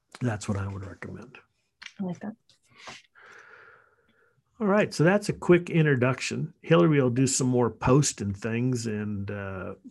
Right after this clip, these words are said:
Speaker 1: get some more information.
Speaker 2: Oh, yeah,
Speaker 1: But,
Speaker 2: always.
Speaker 1: uh, yep.
Speaker 2: And if you're looking for where to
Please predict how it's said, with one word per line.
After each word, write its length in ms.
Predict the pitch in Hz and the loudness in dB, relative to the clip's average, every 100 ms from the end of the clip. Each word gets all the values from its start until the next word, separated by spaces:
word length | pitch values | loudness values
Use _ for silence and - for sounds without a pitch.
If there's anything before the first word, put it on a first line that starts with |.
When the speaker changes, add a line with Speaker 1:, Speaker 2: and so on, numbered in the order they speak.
| - | -12
Speaker 1:
get 160 | 120 - | -10 -6
some 120 | 113 | -6
more 180 | 107 107 | -6 -8
information. 840 | 104 - 107 107 123 - 185 185 - _ _ _ _ - _ - | -10 -10 -8 -6 -6 -4 -6 -6 -14 _ _ _ _ -20 _ -8
Speaker 2:
Oh, 60 | 262 | -4
yeah, 200 | 101 147 _ _ | -4 -6 _ _
Speaker 1:
But, 60 | - | -12
Speaker 2:
always. 420 | 95 98 101 - | -12 -12 -14 -14
Speaker 1:
uh, 20 | - _ _ _ | -18 _ _ _
yep. 160 | 60 - _ _ _ _ _ _ _ _ _ _ - | -10 -10 _ _ _ _ _ _ _ _ _ _ 0
Speaker 2:
And 120 | 196 | 2
if 100 | 185 | 6
you're 80 | 196 | 6
looking 380 | 226 233 247 233 | 6 6 6 8
for 400 | 208 202 196 190 | 8 8 6 2
where 480 | 185 196 208 214 226 | 2 4 6 6 4
to 220 | - | 0